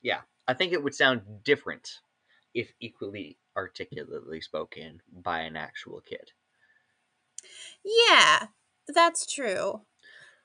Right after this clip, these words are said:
Speaker 2: I, you know, one of the things that made me think of,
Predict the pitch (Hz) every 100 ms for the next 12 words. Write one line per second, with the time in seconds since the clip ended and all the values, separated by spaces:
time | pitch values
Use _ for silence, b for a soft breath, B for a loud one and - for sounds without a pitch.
0 | B 370 415 - 311 415 415 440 554 571
1 | 554 508 440 302 311 311 294 285 285 269
2 | 233 214